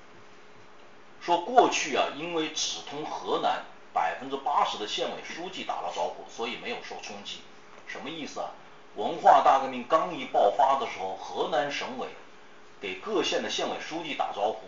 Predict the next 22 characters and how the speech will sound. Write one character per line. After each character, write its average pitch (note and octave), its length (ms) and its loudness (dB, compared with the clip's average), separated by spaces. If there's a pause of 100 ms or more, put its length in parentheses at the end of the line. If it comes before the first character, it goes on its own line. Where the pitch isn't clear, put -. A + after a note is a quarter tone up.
(160)
就 A#2 100 -10
是 B2+ 100 -8
要 A#2 80 0
正 E3 280 -6
确 A2 140 -4
对 G#2+ 180 -6
待 G#2 140 -4
这 A2+ 140 -6
场 - 140 -8 (140)
运 D3 180 -10
动， - 140 -10 (440)
所 - 120 -2
以 F#3+ 60 4
很 - 420 0
多 E4 180 6
县 G#3 320 4
委 A2 120 -4
书 B2+ 200 -8
记 C3+ 100 -4
啊 A2+ 160 2
表 - 200 -8
态 - 280 -4